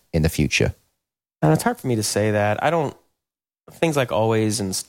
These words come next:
Speaker 2: never are hard for me to say because some things are so, so often just context dependent. I mean, is, if it's a throwaway project, is it a, is it a thing I'm just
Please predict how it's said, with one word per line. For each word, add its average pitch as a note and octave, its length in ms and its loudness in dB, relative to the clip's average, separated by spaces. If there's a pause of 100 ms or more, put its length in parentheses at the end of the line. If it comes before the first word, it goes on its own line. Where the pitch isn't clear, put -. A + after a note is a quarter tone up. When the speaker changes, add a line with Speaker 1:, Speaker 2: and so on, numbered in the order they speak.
Speaker 2:
never G#2 460 0
are F#2 40 -2
hard G#2 240 -2
for - 60 -8
me G2+ 120 -2
to G2 80 -2
say G2 220 0
because F#2+ 320 -4
some - 200 -2
things D3 180 -2
are G#2+ 60 -2
so, A#2 360 -2
so - 400 0
often G#2 260 0
just F#2 140 -6
context G2+ 460 -2
dependent. G2 420 -2
I - 520 -20
mean, G2+ 100 2
is, G2+ 200 0
if - 120 -4
it's - 100 -6
a - 60 -4
throwaway A2 380 2
project, G2+ 580 -2
is F#2+ 120 -4
it F#2+ 60 -2
a, F#2 220 -2
is G#2 140 -4
it G2 100 -2
a F#2+ 80 -2
thing - 340 -2
I'm G2+ 80 0
just G2 200 -4